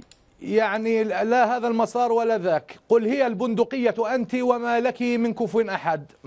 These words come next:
هؤلاء، يعني، حملة البنادق من سيحددون ال-، ال-، المسار؟ ونعم، حزب الله إرهابي. ما هو لازم حزب الله قال: "والله أنا موافق على وجود الاحتلال عشان محطة كهرباء"، وعيب على هيك شعوب والله إنها تناضل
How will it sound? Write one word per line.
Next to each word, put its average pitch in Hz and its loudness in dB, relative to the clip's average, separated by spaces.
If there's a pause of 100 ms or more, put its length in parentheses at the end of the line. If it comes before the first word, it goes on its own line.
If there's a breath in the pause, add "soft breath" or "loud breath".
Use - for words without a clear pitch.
هؤلاء، 220 0
يعني، 190 2
حملة 233 -2
البنادق 214 -2
من 220 -2
سيحددون 214 0
ال-، 214 0
ال-، 190 0
المسار؟ 165 -2 (340 loud breath)
ونعم، 233 0 (400 soft breath)
حزب 202 0
الله 285 2
إرهابي. 294 0 (320 soft breath)
ما 214 6
هو 262 0
لازم 262 2
حزب 220 0
الله 226 2
قال: 247 0
"والله 240 0
أنا 254 0
موافق 240 0
على 233 2
وجود 247 0
الاحتلال 254 0
عشان 254 -2
محطة 247 -4
كهرباء"، 190 0 (240 loud breath)
وعيب 214 2
على 254 2
هيك 254 0
شعوب 247 -2
والله 233 2
إنها 233 0
تناضل 247 0